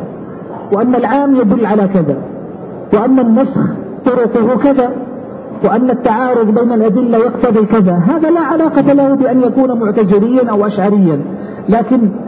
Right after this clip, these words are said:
أقول سرت نزعة المصنفين العقدية فظهرت آثارها، فصار يقرر المذهب العقدي داخل كتب علم الأصول.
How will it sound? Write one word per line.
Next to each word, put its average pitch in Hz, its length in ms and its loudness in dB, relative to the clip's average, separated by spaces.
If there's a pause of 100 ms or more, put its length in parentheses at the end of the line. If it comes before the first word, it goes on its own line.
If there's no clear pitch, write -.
أقول 254 400 2
سرت - 720 -2 (800)
نزعة 269 400 0
المصنفين 208 960 2
العقدية 190 800 2 (440)
فظهرت 226 560 0
آثارها، 240 680 0
فصار 247 380 0
يقرر 226 560 0
المذهب 226 320 0
العقدي 226 440 0
داخل 208 360 2
كتب 196 320 0
علم 170 200 2
الأصول. 151 420 0